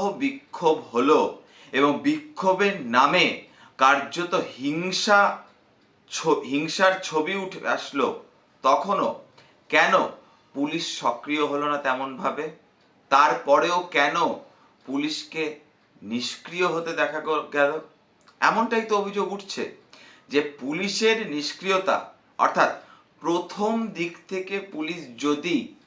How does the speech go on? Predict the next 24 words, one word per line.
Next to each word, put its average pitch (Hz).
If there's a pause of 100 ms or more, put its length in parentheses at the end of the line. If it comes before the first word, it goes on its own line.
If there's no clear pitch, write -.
(540)
এই 147 (540)
এখন 226 (180)
যেমন 180 (160)
সক্রিয় 170 (100)
ভূমিকায় 156
পুলিশ 143 (440)
রয়েছে, 147 (640)
সেই 156
রকম 202 (120)
যদি 175 (120)
সক্রিয় 156
ভূমিকা 139
তারা 123 (100)
দেখাতো, 185 (440)
তাহলে 151
হয়তো 135 (480)
আজকে 165 (520)
এই 135 (180)
দিনটা 151 (420)
বাংলার 120 (100)
মানুষজনকে 104
দেখতে 151
হতো 131
না। 123